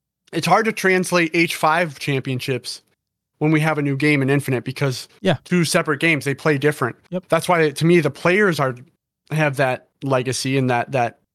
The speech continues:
Speaker 1: or-, aura around them of being incredible, great goats, whatever you wanna call 'em.
Speaker 2: Yeah.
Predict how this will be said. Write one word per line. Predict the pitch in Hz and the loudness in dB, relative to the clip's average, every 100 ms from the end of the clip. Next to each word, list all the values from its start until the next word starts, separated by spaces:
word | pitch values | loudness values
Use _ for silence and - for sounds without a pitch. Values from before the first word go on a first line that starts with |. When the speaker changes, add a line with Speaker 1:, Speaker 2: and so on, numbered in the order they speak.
| _ _ _ _ | _ _ _ _
Speaker 1:
or-, | 139 123 - | -4 -4 -2
aura | 147 147 143 139 | 2 4 4 4
around | 135 135 | 2 0
them | 143 139 | 0 0
of | 135 | 0
being | 123 135 127 123 127 _ _ - | -2 -2 -2 -4 -8 _ _ -12
incredible, | 143 131 147 139 131 | -8 -4 -2 -2 -2
great | 123 143 135 135 | -2 0 0 -2
goats, | 135 131 - | 0 0 0
whatever | 139 156 | -2 0
you | 135 | 0
wanna | 123 | -2
call | 117 143 127 | 0 0 0
'em. | 120 - | -4 -6
Speaker 2:
Yeah. | 170 | -10